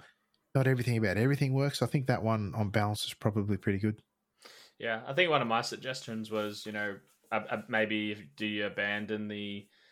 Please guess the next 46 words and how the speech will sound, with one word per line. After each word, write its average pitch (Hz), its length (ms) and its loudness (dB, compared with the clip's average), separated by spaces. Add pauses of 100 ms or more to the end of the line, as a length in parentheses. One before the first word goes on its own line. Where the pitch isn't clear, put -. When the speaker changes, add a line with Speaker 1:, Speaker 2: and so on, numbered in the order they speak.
(240)
Speaker 2:
the 107 80 -4
two 113 260 -2
race 110 260 2
format 113 440 -2
for 117 240 2
it 92 60 0
and 110 140 -4
go, 107 340 2
you 107 80 -4
know, 107 140 0
three 113 320 -2
fifteens 117 680 -4
or 107 180 4
even 107 200 -2
four 117 300 -2
tens 117 420 -2
or 110 100 -2
something, 101 420 -4
you 101 80 -6
know, 113 180 0
just 117 400 -4 (400)
'cause 117 420 -4 (240)
I 117 120 6
know 123 180 6
by 117 320 8
the 110 180 2
end 113 140 2
of 107 120 0
that 107 180 4 (240)
thirty-minute 110 460 2
race, 104 420 2
not 110 200 4
only 104 200 0
was 98 180 -2
I 95 100 2
completely 98 580 -4
and 98 100 -4
utterly 92 460 -4 (220)
both 101 260 0
mentally 107 580 0
and 90 200 -6
physically 107 440 -2
exhausted, 110 640 0 (100)
<laughs> 247 520 4
um, 113 420 8 (140)
like, 123 200 8